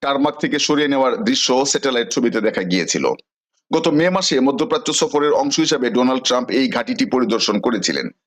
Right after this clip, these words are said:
সে সময় সেনা সদস্যদের উদ্দেশ্যে দেওয়া এক ভাষণে তিনি বলেছিলেন, "প্রেসিডেন্ট হিসাবে আমার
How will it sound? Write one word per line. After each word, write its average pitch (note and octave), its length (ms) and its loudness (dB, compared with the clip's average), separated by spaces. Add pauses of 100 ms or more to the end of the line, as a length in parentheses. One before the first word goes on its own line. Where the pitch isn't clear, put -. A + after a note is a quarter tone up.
(360)
সে E3 100 0
সময় D#3+ 340 2
সেনা D#3 240 -2
সদস্যদের C#3+ 500 0
উদ্দেশ্যে C3 360 2
দেওয়া B2+ 220 2
এক G#2+ 200 -2
ভাষণে A2+ 340 2
তিনি A2+ 180 0
বলেছিলেন, A2 440 2 (380)
"প্রেসিডেন্ট D#3 380 0
হিসাবে C3+ 440 0
আমার A#2+ 220 -2